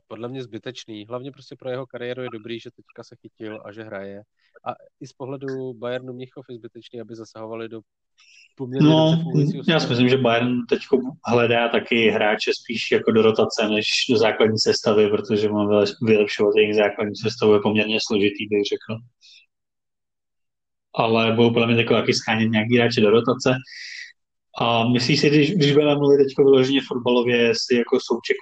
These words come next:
Speaker 2: má na nějaký přesun do nějakého vyššího patra, protože přece jenom furt je v uvozovkách jenom ve West Hamu, což i když jsou teď, třeba teďko v tabulce nahoře, tak je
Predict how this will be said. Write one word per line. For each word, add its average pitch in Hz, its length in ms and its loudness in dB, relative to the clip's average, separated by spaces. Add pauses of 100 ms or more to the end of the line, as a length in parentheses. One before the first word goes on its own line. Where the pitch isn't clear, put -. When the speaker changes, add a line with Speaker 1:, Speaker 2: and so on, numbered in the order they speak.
(120)
Speaker 2:
má 110 160 -2
na 107 80 -2
nějaký 101 460 -4 (840)
přesun 110 400 0
do 104 60 -2
nějakého 104 420 -2
vyššího - 380 2
patra, 214 240 2
protože 110 180 2
přece 117 200 0
jenom 110 120 2 (480)
furt 120 200 2
je 113 60 0
v - 120 -6
uvozovkách 110 600 0
jenom 110 280 0
ve 107 100 -4
West 110 200 2
Hamu, 107 320 -4 (600)
což 107 400 2
i 113 60 0
když 107 180 2
jsou - 180 -2
teď, 104 120 4 (120)
třeba 107 240 2
teďko - 260 2
v - 80 -4
tabulce 110 320 0
nahoře, 101 320 2
tak 104 140 -2
je 104 80 2